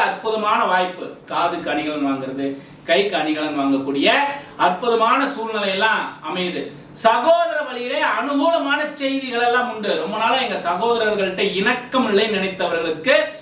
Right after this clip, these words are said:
இது ஒரு அற்புதமான காலம். உங்க சகோதர சகோதரியோட இணக்கமா போய்க்கலாம். திருமணத்திற்குண்டான அனுகூலங்கள் ஏற்படுது.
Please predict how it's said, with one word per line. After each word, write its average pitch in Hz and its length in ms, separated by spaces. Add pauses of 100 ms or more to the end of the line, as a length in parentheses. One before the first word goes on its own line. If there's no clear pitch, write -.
(160)
இது 185 160
ஒரு 196 80
அற்புதமான 202 500
காலம். 170 360
உங்க 139 140 (100)
சகோதர 202 280 (140)
சகோதரியோட 165 360 (460)
இணக்கமா 180 420 (100)
போய்க்கலாம். 147 440 (720)
திருமணத்திற்குண்டான 269 1080 (440)
அனுகூலங்கள் 214 580 (100)
ஏற்படுது. 156 400